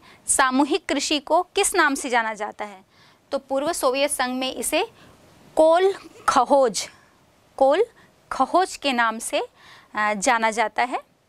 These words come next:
ये इंपॉर्टेंट क्वेश्चन बनता है। और इसके साथ ही साथ, अ, संगठन के आधार पर यदि आपसे पूछ लिया जाए कि सहकारी कृषि और सामूहिक कृषि इन दोनों में क्या अंतर है,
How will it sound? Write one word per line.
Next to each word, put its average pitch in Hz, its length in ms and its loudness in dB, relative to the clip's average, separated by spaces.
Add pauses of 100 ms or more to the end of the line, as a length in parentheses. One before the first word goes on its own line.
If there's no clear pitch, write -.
(180)
ये 277 340 -6 (640)
इंपॉर्टेंट 254 540 -2
क्वेश्चन 254 360 -6
बनता 233 260 -2
है। 277 200 -4 (580)
और 302 300 2
इसके 349 300 0
साथ 285 320 2
ही 392 200 0
साथ, 359 280 2 (480)
अ, 269 220 2
संगठन 285 600 -2
के 370 120 0
आधार 311 400 0
पर 320 240 -4
यदि 302 260 -6
आपसे 294 300 -2
पूछ - 340 -12
लिया 294 220 -2
जाए 269 340 -4 (320)
कि 330 120 -2
सहकारी 269 640 -2
कृषि 311 520 -10
और 294 240 2 (340)
सामूहिक 277 600 -2
कृषि 247 320 -8 (380)
इन 330 200 2
दोनों 285 300 2
में 370 180 -4
क्या 381 220 0
अंतर 247 380 -4
है, 202 160 -18